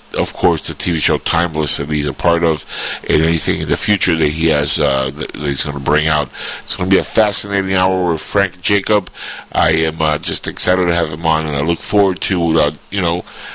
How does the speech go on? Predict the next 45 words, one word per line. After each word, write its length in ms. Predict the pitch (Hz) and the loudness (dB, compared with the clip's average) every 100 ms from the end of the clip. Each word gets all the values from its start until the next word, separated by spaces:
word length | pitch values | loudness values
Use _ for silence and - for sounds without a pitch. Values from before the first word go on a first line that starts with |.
| - | -4
uh, 160 | - 90 | 0 2
having 260 | 98 107 | 2 -2
a 80 | 104 | -2
great 220 | 95 107 | 2 2
time 280 | - 117 101 | 2 -2 0
here 120 | 90 | 2
with 160 | 82 82 | 2 0
him 140 | 82 | -2
in 160 | 73 78 | -4 -4
the 100 | 76 | -2
next 300 | 73 - - | -2 -2 -2
hour. 260 | 67 64 67 | 0 2 0
So, 240 | - 80 | 0 0
guys, 320 | 78 101 98 | 2 2 2
stick 200 | - 101 | -2 -2
around. 480 | 104 113 135 82 - - - - - | 0 2 2 -2 -6 -10 -12 -12 -6
We're 100 | 87 | -2
gonna 160 | 87 101 | 0 4
be 120 | 101 | 4
back 260 | 92 104 101 | 4 2 2
here 180 | - 101 | 0 2
on 180 | 92 | 2
Inside 440 | 90 87 - 87 80 | 0 -2 2 2 2
the 60 | |
Jackal's 500 | 80 90 78 80 73 | -2 -2 -2 -4 0
Head 140 | 95 87 | 2 2
within 280 | 80 87 80 | 2 0 -2
a 60 | |
few 180 | - 87 | -2 0
minutes 420 | 98 135 135 - - - | 2 2 0 -4 -10 -2
with 300 | 87 123 139 | 4 4 4
our 200 | 82 127 | 2 2
guest, 460 | 113 120 107 - - _ _ | 2 2 0 -6 -12 _ _
Frank 520 | - - 90 95 - - - | -20 -6 -2 -2 -4 -14 -4
Jacob, 560 | - 101 95 107 92 - - - - - | 0 0 2 0 0 -6 -16 -16 -16 -6
and, 220 | - 87 87 | -2 0 2
uh, 240 | 78 76 | 2 0
I'm 100 | 92 | 0
gonna 160 | 98 101 | 2 2
leave 240 | 113 104 | 0 0
you 60 | 101 | 2
with 300 | 98 92 - | 4 4 0
a 180 | - 90 | -2 0
very 560 | 82 82 98 107 110 101 | -2 0 2 4 2 0
interesting 720 | - 92 95 - 90 85 | -4 -6 -6 -4 -4 -4